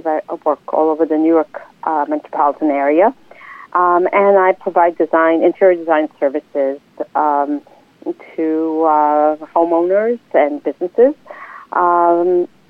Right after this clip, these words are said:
and I, yeah, that's basically what I do.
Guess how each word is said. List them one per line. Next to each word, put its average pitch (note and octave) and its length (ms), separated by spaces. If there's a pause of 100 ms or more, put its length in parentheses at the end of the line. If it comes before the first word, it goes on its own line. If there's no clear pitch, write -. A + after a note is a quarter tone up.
(580)
and G3 300 (320)
I, G3 380 (1600)
yeah, A3 220 (180)
that's E3 120
basically E3+ 420
what F3 120
I F3 80
do. E3+ 160